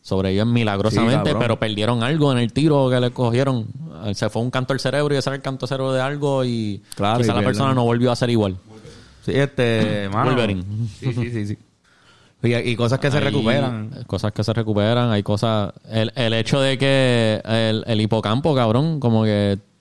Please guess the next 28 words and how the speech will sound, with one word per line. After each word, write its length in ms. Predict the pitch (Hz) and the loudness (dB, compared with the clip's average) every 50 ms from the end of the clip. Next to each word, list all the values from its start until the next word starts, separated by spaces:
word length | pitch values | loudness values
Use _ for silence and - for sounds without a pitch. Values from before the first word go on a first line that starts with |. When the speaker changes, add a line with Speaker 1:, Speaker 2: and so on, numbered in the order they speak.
| _ _ | _ _
Speaker 1:
se 280 | - - - - 110 104 | -12 -8 -4 -2 -2 0
te 180 | 110 107 107 | 0 0 2
jode 420 | 95 117 120 135 139 139 139 151 165 | 2 2 2 2 2 2 2 2 2
eso 280 | 160 - 156 143 135 | 2 2 2 2 2
y 120 | 120 110 107 | 2 2 2
ya, 220 | 107 123 156 170 | 2 0 0 2
no 140 | 151 135 127 | 2 2 2
puedes 180 | 123 139 156 147 | 2 2 2 2
acordarte 400 | 156 160 165 165 160 160 160 165 | 2 2 2 2 0 0 0 0
de 240 | 160 156 156 156 151 | 2 2 2 2 2
cosas, 520 | 156 156 156 156 151 139 139 135 135 131 127 123 117 _ _ _ _ _ _ _ _ _ _ _ _ _ | 2 2 2 2 2 2 2 0 0 -2 -4 -6 -8 _ _ _ _ _ _ _ _ _ _ _ _ _
no, 200 | 139 123 117 - - | -12 -10 -10 -6 -2
a 80 | - 127 | -2 0
largo 260 | 131 127 131 127 135 | 2 2 2 2 2
plazo 240 | 123 123 117 113 123 | 0 0 0 0 0
otra 200 | 120 110 123 120 | 0 0 0 2
vez. 140 | 113 104 98 104 - _ _ _ _ _ _ _ _ _ _ _ _ _ - | 2 0 -2 -4 -8 _ _ _ _ _ _ _ _ _ _ _ _ _ -6
Tu 100 | - 120 | -4 -2
cerebro 200 | - 110 113 123 | 0 2 2 2
no 80 | 131 135 | 2 2
entiende 360 | 135 127 139 143 143 139 131 | 0 0 0 0 0 0 0
cómo 240 | - 123 123 131 127 | 0 0 0 0 0
convertir 500 | 143 139 139 139 131 123 147 139 139 139 | 0 0 0 0 0 0 0 0 0 0
memoria 360 | 131 131 127 127 131 131 127 | 2 2 2 2 2 0 0
corta 240 | 123 143 147 135 135 | 0 0 -2 0 0
a 40 | 127 | 0
memoria 340 | 117 113 113 113 117 117 117 | 0 0 0 0 0 0 0
larga. 320 | 113 104 98 95 92 90 | 0 -2 -2 -4 -6 -8